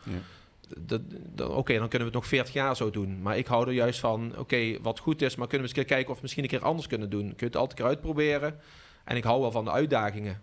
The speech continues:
Speaker 2: Eh, om eens te kijken, verantwoorde uitdagingen en niet een financiële gok, maar gewoon kijken, waar liggen nog kansen? En dat is, eh, ja goed, dat weet ik bij de andere scholen ook in gesprekken. Die gaan altijd kijken naar waar zijn de, de kansen en die, die willen we dan grijpen.
Speaker 1: Ja.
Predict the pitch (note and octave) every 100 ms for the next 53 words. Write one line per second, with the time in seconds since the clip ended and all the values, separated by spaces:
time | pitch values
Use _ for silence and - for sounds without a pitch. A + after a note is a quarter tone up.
0 | - - A2 G#2+ A2+ - G#2+ A#2 A2+ G#2
1 | - - A#2+ D3 D3 C3+ B2+ B2+ C3 B2
2 | B2 B2+ C3 B2+ D3+ A#2+ A#2+ B2 A#2 A#2
3 | A2 B2 A#2 A#2+ E3+ E3+ C#3+ A#2+ B2 B2+
4 | B2 B2 A#2+ A#2 A#2 A2+ - - _ B2
5 | B2 A#2+ A2 G2+ - B2+ D3+ G2 - -
6 | - - - A2 A2+ A#2+ - A2 G#2+ G#2+
7 | G#2 G#2+ A2+ A2+ G#2 - A2 A2 A#2 G#2
8 | A#2 A2 - A2 A#2+ C3+ C3 G#2+ G#2 G#2+
9 | A2 A2 A2 B2 - A2 G#2+ A2+ G#2+ A2+
10 | A#2 G#2+ G#2+ C3+ C#2+ - B2+ B2 C3 E3+
11 | C3+ A2 - - A2 G#2+ B2 C3+ B2 G#2+
12 | G2+ G2+ G#2 C#3+ F3 - - - - G#2